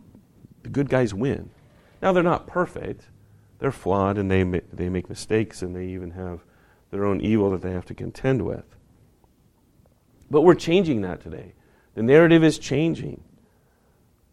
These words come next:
Look at the musical Wicked. Well, the green, the green witch really isn't so wicked. It's not really her fault. And the white witch, she's really not so good. Look at what that's subtly doing to the way we think about good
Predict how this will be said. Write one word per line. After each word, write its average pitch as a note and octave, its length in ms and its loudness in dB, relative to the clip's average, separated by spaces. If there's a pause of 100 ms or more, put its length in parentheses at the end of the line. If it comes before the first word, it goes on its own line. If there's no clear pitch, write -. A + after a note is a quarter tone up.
(1300)
Look C3+ 180 -6
at C3+ 80 -6
the C#3 80 -6
musical C3 520 -6
Wicked. G#2+ 500 -10 (960)
Well, C3+ 320 0
the A#2 100 -4
green, B2 500 -4 (200)
the G2+ 60 -14
green C3 280 -8
witch C3 220 -8
really A2 240 -6
isn't A2 220 -8
so F#2+ 140 -8
wicked. - 500 -12 (260)
It's - 120 -14
not G#2 220 -8
really A#2 260 -6
her G#2 160 -14
fault. - 380 -16 (580)
And A2 120 -6
the G2+ 60 0
white D3 260 2
witch, G2 300 -4 (220)
she's E3 280 -8
really C#3+ 240 2
not B2 180 -2
so G#2 120 -4
good. G2+ 380 -8 (2000)
Look D#3 160 0
at F#3+ 60 2
what F3+ 140 -2
that's D3+ 200 -4
subtly C#3+ 600 -2
doing A#2 320 0
to G2+ 80 -8
the G2 100 -2
way G#2+ 140 4
we G#2 140 0
think B2+ 240 -4
about F2+ 280 -4
good G#2 360 2